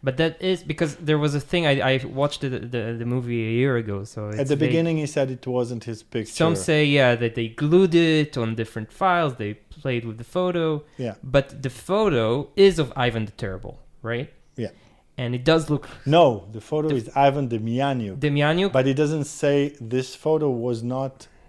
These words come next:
Speaker 2: um, on a document of Ivan the Terrible. The, the
Speaker 1: It
Speaker 2: photo was
Speaker 1: wasn't?
Speaker 2: No, the photo was on a document that puts Demjanjuk in Sobibor and Majdanek.
Speaker 1: Mm-hmm.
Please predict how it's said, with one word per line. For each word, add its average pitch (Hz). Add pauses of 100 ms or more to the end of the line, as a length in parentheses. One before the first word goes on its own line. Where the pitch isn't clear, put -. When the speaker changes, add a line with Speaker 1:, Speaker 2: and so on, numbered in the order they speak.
Speaker 2:
um, 107 (220)
on 113
a 110
document 113 (320)
of 110
Ivan 113
the 101
Terrible. 107
The, 104
the 104
Speaker 1:
It -
Speaker 2:
photo 143
was 127
Speaker 1:
wasn't? - (180)
Speaker 2:
No, 123
the 104
photo 170
was 127
on 113
a 110
document 156 (320)
that 117
puts 139
Demjanjuk 127
in 113
Sobibor 160
and 113
Majdanek. 113 (200)
Speaker 1:
Mm-hmm. 123